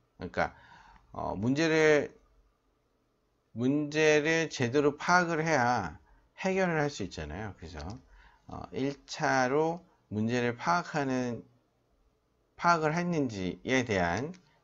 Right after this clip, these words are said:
이제, 어, 일 번 문제가 있고, 이 번 문제는 이제 문제를 파악했으니까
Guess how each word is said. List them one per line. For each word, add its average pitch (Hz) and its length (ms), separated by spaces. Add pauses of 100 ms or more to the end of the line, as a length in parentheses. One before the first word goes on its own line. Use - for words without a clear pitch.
이제, 73 320 (800)
어, - 240
일 147 180
번 160 140
문제가 95 320
있고, 76 320 (640)
이 101 160
번 117 160
문제는 92 640
이제 80 120
문제를 90 380
파악했으니까 139 920